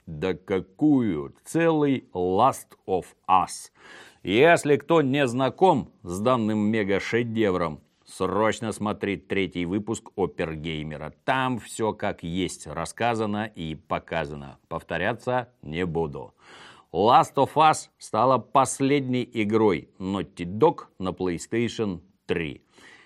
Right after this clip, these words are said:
И следующая их игра, кстати, вот она, вышла уже на четвёртой PlayStation. И называется она, соответственно, Uncharted четыре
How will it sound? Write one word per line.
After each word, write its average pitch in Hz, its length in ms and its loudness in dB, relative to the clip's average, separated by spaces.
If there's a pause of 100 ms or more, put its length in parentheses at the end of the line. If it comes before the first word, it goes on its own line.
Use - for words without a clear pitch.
(300)
И 85 140 -6
следующая 156 720 6
их 107 100 0
игра, 117 460 2 (280)
кстати, 73 600 -2 (320)
вот 73 480 -10
она, 65 320 -10 (1500)
вышла 147 520 6
уже 87 420 2 (180)
на 101 240 0
четвёртой 123 840 4 (220)
PlayStation. 90 1000 -4 (440)
И 92 100 -4
называется 147 880 4
она, 90 540 -4
соответственно, 110 1300 0 (100)
Uncharted 110 880 -2
четыре 127 840 0